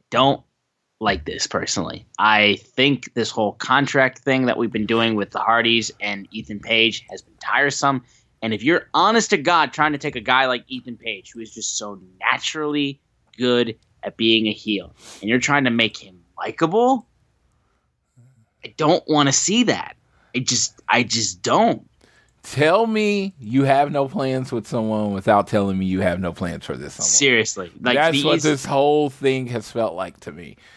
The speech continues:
Speaker 2: Like, we have no plans, but we can do this until this.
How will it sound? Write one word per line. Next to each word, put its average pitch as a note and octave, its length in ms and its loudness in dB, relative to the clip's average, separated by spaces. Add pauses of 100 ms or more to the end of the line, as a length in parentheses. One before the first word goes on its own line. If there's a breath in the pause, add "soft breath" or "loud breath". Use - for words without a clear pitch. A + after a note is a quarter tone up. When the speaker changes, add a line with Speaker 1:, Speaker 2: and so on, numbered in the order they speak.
(220 soft breath)
Speaker 2:
Like, F2 400 -4 (320)
we G#2+ 200 0
have A#2+ 260 2
no A#2+ 160 2
plans, B2 540 -4 (120)
but G2 320 -2
we A#2 120 -2
can F#3+ 180 2
do A3 160 4
this A3 360 2
until F#3+ 320 0
this. F3 440 2